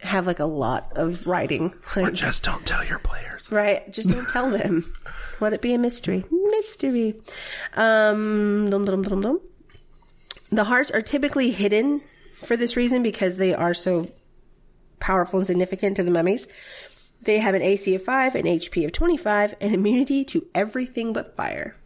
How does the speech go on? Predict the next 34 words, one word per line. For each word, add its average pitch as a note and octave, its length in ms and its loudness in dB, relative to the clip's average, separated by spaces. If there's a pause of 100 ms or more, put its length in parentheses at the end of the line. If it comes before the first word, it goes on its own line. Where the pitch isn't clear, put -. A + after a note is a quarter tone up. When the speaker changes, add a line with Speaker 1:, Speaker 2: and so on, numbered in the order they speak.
(1080)
Speaker 2:
Interesting. A2+ 880 -2
Speaker 1:
Yeah, E3+ 260 2 (180)
I G3+ 140 2
thought G#3 120 2
that G3 140 4
was G3+ 120 2
super F#3 340 0
cool. F#3+ 440 2 (100)
Um, F#3+ 640 4 (160)
which, A#3+ 240 0
and C4+ 80 2
also F#4+ 300 2
kind A4 340 2
of C4+ 60 -2
weak, C#4+ 320 -2 (100)
like, - 380 -2 (100)
fire, G3 560 -2
really? G#3 460 0
It F#3+ 120 -6
seems G3 280 -4
kinda - 200 -4
cliche. - 440 -6 (160)
Whatever. C4+ 340 0 (380)
Speaker 2:
It's C3 240 0
a B2+ 80 2
mummy. B2+ 460 2
It's G#2+ 160 0
the - 100 -4
most B2 240 0
cliche C3 580 0
thing C3 320 0
in E3+ 80 0
the F3+ 80 2
Speaker 1:
You're F#4 220 6